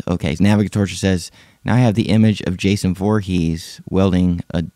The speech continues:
double ender." Uh, ah, man, I missed where that's coming from. Shit. <laughs> I don't know what that means, but skip it. Uh, oh, Navigator says, "Oh, Bring It On is about cheerleaders."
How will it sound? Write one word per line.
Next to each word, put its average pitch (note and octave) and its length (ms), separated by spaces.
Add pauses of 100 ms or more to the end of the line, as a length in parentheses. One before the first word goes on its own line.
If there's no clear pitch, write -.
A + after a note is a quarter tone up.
(160)
double E2+ 360
ender." D#2+ 380 (760)
Uh, F#2 200 (220)
ah, G#2 400
man, F#2 400
I G2+ 220
missed A2 400 (140)
where G2+ 120
that's G2 220
coming F#2+ 240
from. D#2+ 240 (240)
Shit. - 320
<laughs> - 340 (540)
I G2 80
don't G#2+ 100
know G#2+ 80
what G2+ 100
that G2 140
means, F2 300
but D#2+ 200 (440)
skip A#2+ 340
it. - 240 (540)
Uh, G#2 260 (100)
oh, B2+ 320
Navigator B2+ 440
says, A2+ 300
"Oh, G2+ 220
Bring C3 220
It C#3+ 80
On C3+ 160
is A#2 100
about A2+ 220
cheerleaders." F#2+ 640